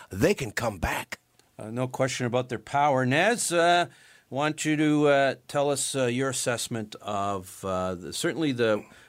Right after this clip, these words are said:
Speaker 2: what's let the Blue Jays down so far this season has been their, uh,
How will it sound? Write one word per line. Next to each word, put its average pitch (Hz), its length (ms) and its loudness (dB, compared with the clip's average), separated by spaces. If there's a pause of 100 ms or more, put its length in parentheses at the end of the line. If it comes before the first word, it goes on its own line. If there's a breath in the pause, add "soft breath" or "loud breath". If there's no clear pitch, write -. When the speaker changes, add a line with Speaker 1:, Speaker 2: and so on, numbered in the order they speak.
Speaker 2:
what's 113 280 -4
let 139 220 0
the 110 60 -2
Blue 120 280 -2
Jays 120 360 0
down 117 320 0
so 170 260 0
far 107 320 2
this 95 200 -4
season 110 480 -6
has 98 240 -8
been 101 300 -6
their, 92 420 2
uh, 90 220 0